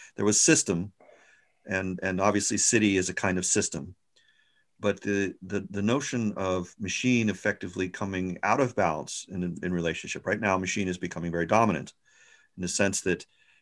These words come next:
you mentioned already that many people are addicted to things like Facebook or social media in one form or another. So if we are effectively going to,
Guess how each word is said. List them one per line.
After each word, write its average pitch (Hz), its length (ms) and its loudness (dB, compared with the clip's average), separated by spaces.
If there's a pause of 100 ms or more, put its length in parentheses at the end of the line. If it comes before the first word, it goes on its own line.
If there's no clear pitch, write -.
(160)
you 90 420 -2
mentioned 95 480 2
already 92 420 6
that 85 200 -2 (400)
many 107 320 4
people 95 320 0
are 90 100 4
addicted 90 460 2
to 82 300 -2 (180)
things 95 240 -2
like 87 160 2
Facebook - 480 0
or 82 60 -4
social 82 320 -4
media 82 260 -2
in 80 100 -6
one 82 120 -4
form 78 260 -6
or 76 80 -6
another. 80 380 -4 (1400)
So 107 480 4 (1040)
if 156 260 2
we 185 160 2
are 120 160 6
effectively 101 540 -2
going 101 340 -2
to, 90 520 -4